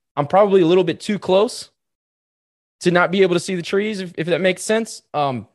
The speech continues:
I do not expect to go out there and lay down. I don't think, like, there's a twenty-four point spread on this game. I think that's outrageous.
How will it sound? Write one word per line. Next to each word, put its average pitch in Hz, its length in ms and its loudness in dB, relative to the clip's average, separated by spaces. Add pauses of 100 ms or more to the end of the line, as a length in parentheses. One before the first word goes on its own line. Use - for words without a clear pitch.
(680)
I 165 220 0
do 151 160 -4
not 170 240 0
expect 165 380 -4
to 151 60 -6
go 143 180 2
out 147 140 2
there 156 120 2
and 123 120 -4
lay 127 140 -2
down. 131 320 -4
I 127 120 -4
don't 135 220 -4
think, 147 220 -6 (400)
like, 202 120 -4
there's 233 140 2
a 220 40 -4
twenty-four 262 420 0
point 202 240 -2
spread 170 260 2
on 151 100 -2
this 107 120 -8
game. 110 200 -6
I 151 60 -2
think 202 180 -10
that's 180 180 0
outrageous. 156 560 -4